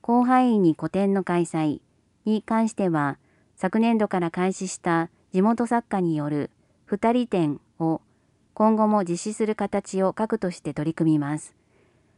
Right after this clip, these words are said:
また、各種イベントの実施については、地域の関連団体と意見交換を行いながら、協力体制を形成する中で実施を目指します。事業名、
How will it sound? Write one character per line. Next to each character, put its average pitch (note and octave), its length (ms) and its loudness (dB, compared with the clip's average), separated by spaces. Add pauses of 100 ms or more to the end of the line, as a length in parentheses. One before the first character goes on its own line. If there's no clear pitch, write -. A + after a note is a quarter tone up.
(260)
ま G3 120 -2
た、 G3 300 0 (240)
各 C4 300 2
種 F#3 140 2
イ E3 100 4
ベ G#3+ 160 2
ン A3+ 60 0
ト A3+ 120 0
の A3 100 2
実 G#3 160 -2
施 G3 400 -6 (200)
に G#3+ 200 0
つ A#3 140 -2
い A3 80 0
て F3 140 -2
は、 C#3+ 280 -4 (540)
地 B3+ 140 0
域 A3+ 160 2
の F3+ 100 4
関 G#3+ 240 0
連 A#3 220 0
団 A#3 180 2
体 G#3 220 0
と D#3+ 160 0
意 D#3+ 80 -2
見 G3+ 160 2
交 A#3 180 0
換 G3 300 2
を D#3 40 2
行 E3+ 100 -2
い F3+ 180 2
な F3+ 120 2
が E3 140 -2
ら、 D3 260 -4 (440)
協 A3 160 4
力 A3 200 2
体 A3 220 0
制 F#3+ 180 -2
を D#3+ 80 0
形 G3 200 -2
成 G#3+ 180 0
す G#3 140 -4
る G#3 100 -2
中 G3+ 300 -2
で D3+ 320 -2 (100)
実 D3+ 80 -2
施 F#3+ 220 -4
を F3+ 80 2
目 E3 100 4
指 D#3+ 140 -2
し D3+ 120 -6
ま C#3+ 200 -4
す。 - 180 -18 (1900)
事 G3 80 0
業 A#3+ 240 6
名、 D3+ 420 0